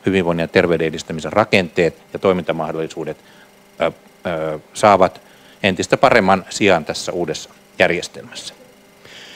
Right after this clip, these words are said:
Ö, saanko sieltä seuraavan dian? Toinen, vai link-, linkkaanko täältä? Toinen, ää,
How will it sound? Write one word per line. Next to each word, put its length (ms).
Ö, 200
saanko 300
sieltä 200
seuraavan 760
dian? 400
Toinen, 600
vai 120
link-, 100
linkkaanko 520
täältä? 380
Toinen, 560
ää, 280